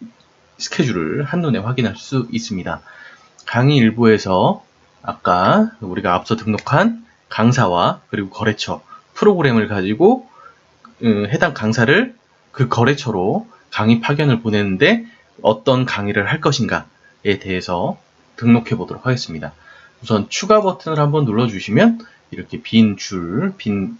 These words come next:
일보가 하나가 생성이 되고요. 이곳에서 강사 부분을 마우스로 클릭해 주시면 가-, 빈 입력칸이 나타나는데 이름을 이렇게 입력해 주시면 점점 그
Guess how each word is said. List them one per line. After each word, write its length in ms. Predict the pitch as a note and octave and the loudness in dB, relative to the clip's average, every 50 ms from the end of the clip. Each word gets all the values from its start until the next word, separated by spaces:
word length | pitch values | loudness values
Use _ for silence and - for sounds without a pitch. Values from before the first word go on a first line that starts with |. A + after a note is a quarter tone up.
| _ | _
일보가 540 | - G#2 G2+ F#2+ F2+ G2+ A2 A2 A2 A2+ A2 | -4 -2 -2 -2 0 -2 -2 2 2 0 0
하나가 260 | A#2 B2+ B2+ B2 A#2 | 0 -2 -2 -2 -2
생성이 360 | A2+ B2 A#2+ A2+ A#2+ C3+ C#3 C3 | -2 -2 -2 0 2 2 0 0
되고요. 380 | - F2+ F#2+ G2+ C3 F#3 G3 - - - - _ _ _ _ _ _ _ | -2 -6 0 2 0 0 0 -4 -18 -20 -20 _ _ _ _ _ _ _
이곳에서 600 | - G2 F#2+ G#2 - - G2 - - E3+ F#3+ F#3+ - | -12 -10 -10 -8 -10 -10 -8 -2 0 0 0 0 -4
강사 400 | - - - G2 G#2 - C#3 C3 | -8 -6 -4 -4 0 0 0 0
부분을 540 | A#2 G#2 F#2+ G2 F2+ F2 F2 F2 A#2+ E3 D#3+ | 0 -2 -4 -4 -4 -4 -4 -2 -2 -2 -2
마우스로 420 | - F2 F#2 F#2+ - G2 F#2+ F#2+ | 0 -2 -2 -2 -4 -8 -8 -8
클릭해 240 | - - B2 A2+ - | -6 -6 -6 -4 -4
주시면 760 | A#2 A2+ G#2+ - - G2 F2+ F2 F2 G2+ D#3 A3 A#3 - - - - - - - _ _ _ | -6 -6 -6 -8 -8 -6 -6 -2 0 4 4 4 2 2 -6 -18 -20 -20 -20 -20 _ _ _
가-, 220 | - - - B2 - _ _ _ _ | -18 -16 -16 -16 -18 _ _ _ _
빈 220 | - B2 A#2+ A#2 A2 | 0 4 6 6 6
입력칸이 440 | G#2 A2+ B2+ B2+ B2+ - B2 B2 | 6 4 2 2 0 -2 -2 0
나타나는데 800 | A#2+ A2+ G#2 - - A2+ G#2+ G2 F#2 F2+ F#2+ C#3+ E3+ G#3+ A3+ A#3 A#3 - _ _ _ _ _ _ _ - - - - - - _ | 0 0 0 0 -4 -2 -2 -2 -4 -2 0 2 4 4 4 4 2 -10 _ _ _ _ _ _ _ -12 -12 -12 -12 -12 -14 _
이름을 420 | G#2+ A#2+ C3 D3+ C#3 A2+ G2 F#2+ G2+ C#3 G3 - - - - F2 | -2 0 4 4 4 4 4 2 -2 -2 -4 -6 -12 -14 -12 -12
이렇게 240 | E2+ - - - | -12 -14 -14 -10
입력해 440 | - G2 A2+ B2 B2 A#2 A#2 - B2 | -4 0 0 2 2 0 0 -2 -2
주시면 420 | G#2 F#2+ F2+ - G2 F#2+ G#2 B2 E3 A3+ - - - - - - - - - - - _ _ _ _ _ _ _ _ _ - _ _ _ _ _ _ _ _ _ _ _ _ _ _ _ _ _ | -2 -2 -4 -4 -2 0 0 0 0 0 -2 -6 -14 -10 -8 -10 -6 -6 -8 -10 -10 _ _ _ _ _ _ _ _ _ -20 _ _ _ _ _ _ _ _ _ _ _ _ _ _ _ _ _
점점 440 | - - A2+ A#2 A#2 G#2 G2+ G#2 G#2 _ _ _ _ | 0 4 4 6 6 4 0 -2 -8 _ _ _ _
그 340 | - - G#2 F2+ E2 D#2 | -14 -12 -10 -10 -10 -12